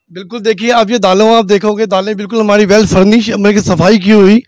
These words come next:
बिल्कुल साफ सुथरी, बिल्कुल भी डक्का तक नहीं मिलेगा इसके अंदर। एक एक चीज बिल्कुल साफ सुथरी मिलेगी,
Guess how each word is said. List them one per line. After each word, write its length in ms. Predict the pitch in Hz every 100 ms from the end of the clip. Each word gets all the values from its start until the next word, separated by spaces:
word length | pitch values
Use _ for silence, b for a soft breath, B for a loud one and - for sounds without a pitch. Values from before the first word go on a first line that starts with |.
| b
बिल्कुल 520 | 277 247 220 190 208 233
साफ 260 | 202 202
सुथरी, 140 | 220 202
बिल्कुल 280 | 208 262
भी 80 | 240
डक्का 320 | 202 185 -
तक 220 | 240 - 208
नहीं 160 | 214
मिलेगा 260 | 196 180 170
इसके 180 | - 156
अंदर। 220 | 156 135 _ 156 120 b 214
एक 120 | 208
एक 100 | 240
चीज 240 | - 240
बिल्कुल 240 | 240 226 220
साफ 260 | 202 202
सुथरी 280 | 226 196 208
मिलेगी, 380 | 190 175 185 247